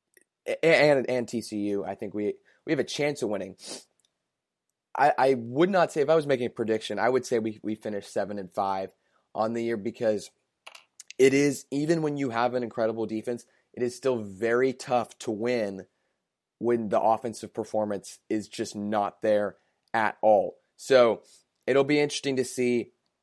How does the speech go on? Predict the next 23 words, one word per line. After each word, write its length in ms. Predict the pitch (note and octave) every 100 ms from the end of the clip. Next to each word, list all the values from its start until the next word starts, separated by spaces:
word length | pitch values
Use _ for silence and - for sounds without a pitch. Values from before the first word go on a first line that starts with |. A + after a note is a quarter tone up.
| _ _ _ _ _ _ _ _ _ _ _ _ _ -
Uh, 240 | A#2+ A2+
I 80 | A#2
think 320 | F3 D3+ -
T 160 | - A3
C 160 | G#3+ D#3
U 120 | D#3
will 140 | D3 A2+
be 140 | A2+
a 60 | G2+
good 220 | A2+ G2+
game 360 | A2+ G#2+ G2+ _ - _ -
next 380 | A2+ A#2 A#2 -
week 180 | A#2 -
to 80 | A2
get 160 | A2+
a 40 | G#2+
feel 340 | - A2+ G#2
for 240 | - G#2+
the 80 | G#2
defense 380 | G2+ G#2+ A2 G#2
going 260 | A#2 A2 A2
up 140 | G#2+
against, 440 | G2+ G#2+ G2 -